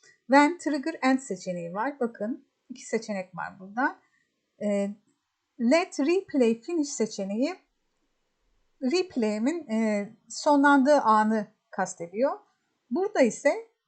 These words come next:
sonlanıp sürdürüldüğü andan bahsediyor. Bunu örneklerle daha iyi anlayabileceğiz. Şimdilik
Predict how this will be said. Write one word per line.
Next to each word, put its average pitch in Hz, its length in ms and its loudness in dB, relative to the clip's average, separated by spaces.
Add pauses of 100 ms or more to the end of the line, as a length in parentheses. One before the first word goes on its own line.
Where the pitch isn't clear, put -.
sonlanıp 330 840 -2
sürdürüldüğü 311 1000 -2
andan 190 680 -2
bahsediyor. 180 520 -10
Bunu 294 160 -2
örneklerle 294 840 2
daha 262 180 2
iyi 214 160 -2
anlayabileceğiz. 202 840 -6 (260)
Şimdilik 269 580 -4